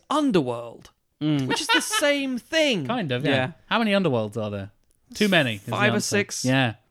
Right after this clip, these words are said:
Speaker 3: too many.
Speaker 1: Six. But they're not, not nearly as successful
Speaker 2: Mm.
Speaker 1: fiscally. I don't. But there's nothing arguably different about them, except maybe vampires and werewolves rather than zombies.
Speaker 2: Yeah.
Speaker 1: I don't
Speaker 3: Well,
Speaker 1: get
Speaker 3: that's
Speaker 1: it.
Speaker 3: all the same shit,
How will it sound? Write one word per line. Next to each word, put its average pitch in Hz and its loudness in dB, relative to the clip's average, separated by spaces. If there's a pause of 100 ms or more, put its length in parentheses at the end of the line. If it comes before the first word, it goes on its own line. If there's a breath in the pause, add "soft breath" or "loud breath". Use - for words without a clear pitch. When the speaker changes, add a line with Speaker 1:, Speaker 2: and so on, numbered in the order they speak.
(160)
Speaker 3:
too 139 0
many. 131 0
Speaker 1:
Six. - -10 (300)
But 180 0
they're 185 4
not, 196 2
not 202 0
nearly 190 4
as 147 0
successful - -12 (180)
Speaker 2:
Mm. 131 -8
Speaker 1:
fiscally. - -8
I 156 -2
don't. 180 0 (120)
But 202 0
there's 180 2
nothing 185 0
arguably 180 0
different - -4
about - -12
them, - -18 (120)
except - -2
maybe 156 -2
vampires 156 0
and 143 -2
werewolves 151 0
rather 160 2
than 160 -2 (480)
zombies. 170 0
Speaker 2:
Yeah. 147 4 (400)
Speaker 1:
I - -
don't 127 -4
Speaker 3:
Well, 156 0
Speaker 1:
get 113 -4
Speaker 3:
that's 92 -2
Speaker 1:
it. - 2
Speaker 3:
all 120 2
the 113 2
same 104 0
shit, - -2